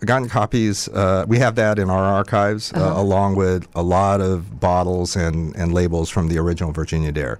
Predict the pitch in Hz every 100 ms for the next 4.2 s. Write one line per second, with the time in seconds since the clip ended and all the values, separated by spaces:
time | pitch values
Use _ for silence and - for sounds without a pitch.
0 | - 175 160 160 90 87 90 - 92 90
1 | 90 90 90 85 82 82 78 80 78 -
2 | - - 104 90 - 92 80 90 82 76
3 | 67 80 78 73 80 69 62 73 69 67
4 | 69 60